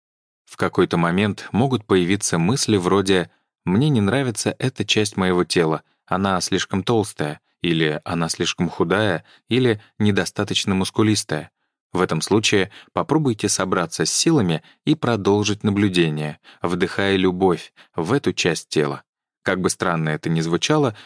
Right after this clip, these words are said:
но можно даже поговорить с ней, сказать что-то вроде "Я рад, что ты есть, и помогаешь моему телу работать". Теперь можете продвигаться к следующей области. Однако, если не чувствуете себя сегодня достаточно отважным, можете пропустить этот этап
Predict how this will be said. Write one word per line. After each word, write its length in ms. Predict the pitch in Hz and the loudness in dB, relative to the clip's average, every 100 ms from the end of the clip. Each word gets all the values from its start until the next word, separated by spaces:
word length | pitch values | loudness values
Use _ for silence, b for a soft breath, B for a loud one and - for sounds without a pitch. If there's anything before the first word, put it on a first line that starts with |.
| B | B
но 120 | 95 | 0
можно 360 | 196 156 156 147 | 2 2 2 0
даже 280 | 92 110 123 | 0 0 -2
поговорить 640 | 117 113 104 95 101 104 | -2 0 2 2 0 -2
с 80 | - | -4
ней, 240 | 78 - b b | -4 -6 b b
сказать 400 | - - 101 180 | -8 -4 -2 -2
что-то 300 | - - 120 | -2 -2 0
вроде 400 | 110 123 104 90 - _ _ | 2 2 2 0 -4 _ _
"Я 220 | 92 101 | 0 2
рад, 140 | 127 160 | 2 0
что 200 | - - | -2 0
ты 120 | 98 | 2
есть, 380 | 82 82 - - _ - | 2 0 -2 -14 _ -6
и 80 | 95 | -2
помогаешь 580 | 90 82 98 180 - | 0 2 0 0 0
моему 300 | 92 85 82 | 0 0 0
телу 320 | 80 - 85 - | 2 2 2 2
работать". 520 | 80 80 78 80 - _ _ _ _ | 2 0 -2 -8 -14 _ _ _ _
Теперь 380 | - 107 107 120 B B | -6 0 0 0 B B
можете 400 | - 160 - - | 0 0 0 -2
продвигаться 720 | 104 - 87 82 90 92 - 82 | -2 -2 0 0 0 -2 -4 -2
к 80 | |
следующей 560 | - 87 80 80 - 98 | -2 0 0 0 2 2
области. 500 | 82 80 76 - - _ _ _ | 2 2 -4 -8 -16 _ _ _
Однако, 400 | 92 87 85 80 | -2 0 0 0
если 300 | 82 78 85 | 0 0 0
не 180 | 85 87 | 0 0
чувствуете 560 | - 107 - 80 76 - | 0 -2 -2 -4 -4 -4
себя 260 | - 78 | -2 -2
сегодня 540 | 73 87 82 78 78 - | 0 0 0 0 -4 -4
достаточно 720 | 92 82 - 80 - - 78 | -4 -4 -2 -4 -4 -4 -4
отважным, 540 | 76 90 104 104 78 B B B - | -2 0 0 0 -4 B B B -2
можете 380 | 92 104 - | 0 0 -2
пропустить 600 | - 104 - 107 - 87 | 0 -2 0 -2 -2 -2
этот 280 | 80 - 78 | -2 -4 -4
этап 300 | 92 127 - | -2 -2 -4